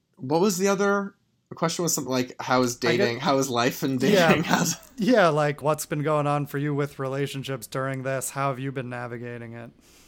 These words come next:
Speaker 1: Um, uh, you know, <laughs> um,
Speaker 2: That's a, that's a good answer. <laughs>
Speaker 1: yeah, like, I, I got nothing, like, yeah, it's, I'm not trying to date super seriously right now, which is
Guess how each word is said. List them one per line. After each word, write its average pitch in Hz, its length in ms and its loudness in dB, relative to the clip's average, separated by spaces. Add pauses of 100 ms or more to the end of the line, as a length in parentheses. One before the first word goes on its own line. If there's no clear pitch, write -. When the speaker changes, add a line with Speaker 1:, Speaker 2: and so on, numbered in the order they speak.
(540)
Speaker 1:
Um, 226 640 6 (1600)
uh, 523 300 8 (1800)
you 523 120 6
know, 175 260 8
<laughs> - 140 2
um, 233 720 10
Speaker 2:
That's 262 40 4
a, 220 40 4 (220)
that's 196 240 6
a 226 60 10
good 190 180 4
answer. 160 400 2
<laughs> - 200 0
Speaker 1:
yeah, - 280 4
like, 247 240 4
I, - 440 0
I 247 80 6
got 262 180 6
nothing, 208 500 4
like, 165 380 0 (800)
yeah, 214 340 4
it's, 180 500 0
I'm 175 220 2
not 175 260 0
trying 160 500 -2
to - 120 -2
date 131 440 4
super 131 440 0
seriously 117 720 0
right 104 300 -4
now, 104 340 -4
which 143 220 0
is 135 400 0